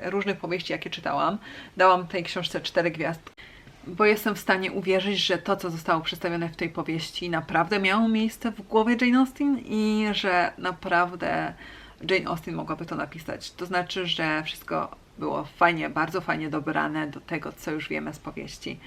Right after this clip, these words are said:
Jeżeli lubicie takie retellingi, jeżeli lubicie takie dopowiedzenia do powieści, to spokojnie możecie sięgnąć po tę książkę. A następne cztery książki i ostatnie cztery książki, jakie przeczytałam w tym roku, to były powieści Jane Austen. Przeczytałam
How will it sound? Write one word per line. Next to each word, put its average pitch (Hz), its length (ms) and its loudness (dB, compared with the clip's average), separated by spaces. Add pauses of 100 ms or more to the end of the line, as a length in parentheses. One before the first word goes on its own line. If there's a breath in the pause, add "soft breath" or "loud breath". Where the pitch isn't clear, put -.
(600 loud breath)
Jeżeli 214 320 4
lubicie 208 400 -2
takie 180 260 -2
retellingi, 175 440 -4
jeżeli 175 280 -2
lubicie 175 360 -6
takie 160 300 -8 (340)
dopowiedzenia 185 1000 2
do - 80 -8
powieści, 185 640 -4 (320 loud breath)
to 233 80 -6
spokojnie 208 340 0
możecie 170 360 -2
sięgnąć 156 320 -6
po - 100 -8
tę - 100 -8
książkę. - 460 -8 (600)
A 240 80 8
następne 240 400 6
cztery 180 340 2
książki 160 580 -4
i 185 60 -2
ostatnie 185 340 2
cztery - 240 -4
książki, - 340 -4
jakie 160 180 -4
przeczytałam 156 460 0
w 156 60 -16
tym 165 160 -4
roku, 196 260 0
to 190 120 -4
były 175 160 0
powieści 190 420 -6
Jane 156 180 -2
Austen. 151 380 -6 (320 loud breath)
Przeczytałam 175 520 4